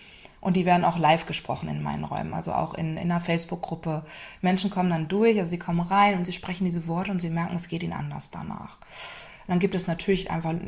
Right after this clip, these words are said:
Energiearbeit im Sinne von, dass wir bestimmte Energien, ja, wie drücke ich es jetzt aus? Be-, <laughs> bestimmte Energien reingeben, ne? Ich mache zum Beispiel, ähm, ich mache zum Beispiel Trainingswochen für bestimmte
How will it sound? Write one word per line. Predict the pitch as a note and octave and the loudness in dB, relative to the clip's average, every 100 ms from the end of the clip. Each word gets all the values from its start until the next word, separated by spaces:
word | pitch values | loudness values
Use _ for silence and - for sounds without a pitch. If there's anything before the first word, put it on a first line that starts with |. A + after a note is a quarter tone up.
| - | -6
Energiearbeit | D#3+ E3 D#3 - G3 G3 D#3+ D#3+ E3+ E3 | -2 0 0 -2 -2 0 -2 0 0 2
im | E3+ | 2
Sinne | E3 E3+ E3+ | 2 2 2
von, | - D#3+ D#3+ E3 - - - | 0 0 0 -4 -12 -18 -10
dass | E3 - | -4 -2
wir | |
bestimmte | E3 E3 - F#3 F#3 F#3 F3 E3+ E3+ F3 - - - - - - - - - - | -2 -2 0 2 2 2 2 4 2 -4 -16 -20 -20 -20 -20 -20 -20 -20 -20 -6
Energien, | - F#3 F#3 F3 F3 F3+ F3+ G3 A3+ A#3+ A3 - _ _ _ _ _ _ - - | 2 6 6 4 -2 -4 0 4 4 4 -2 -8 _ _ _ _ _ _ -20 -8
ja, | C#3+ - - - - - | -2 -2 -2 -8 -20 -6
wie | B3+ | -4
drücke | - F3 F3 | -2 -2 -2
ich | |
es | D#3+ | -2
jetzt | C3+ | -2
aus? | - - - - | -2 -4 -8 2
Be-, | A3+ G#4 E4 - A#3 A#3+ B3 - B3 | 4 6 4 4 4 6 4 6 6
<laughs> | - | 8
bestimmte | A3 G#3+ C4 C#4+ C#4+ | 6 6 4 2 2
Energien | G#3+ A3+ G3+ A3 A#3 | 4 4 2 2 4
reingeben, | A3 G#3 G#3+ B3 A3+ - - D#3 | 4 6 6 6 4 0 -4 0
ne? | G3 | 0
Ich | G#3+ | 2
mache | G#3+ | 2
zum | G#3 F#3+ | 2 2
Beispiel, | F#3 F#3+ G3 F#3+ F#3 - _ _ - - - | 2 2 2 0 -2 -12 _ _ -20 -12 -4
ähm, | F#3+ F3+ F3+ F3 | 2 4 4 0
ich | F3 | 0
mache | G3 | -2
zum | F#3+ | 2
Beispiel | F3+ - | 0 0
Trainingswochen | E3 G3 A3+ C#4+ C4+ C4 C#4 - E4+ | -2 0 0 0 0 4 2 2 -8
für | - | -4
bestimmte | G#3+ - A3 A3 A3 G#3 | -2 0 0 2 2 2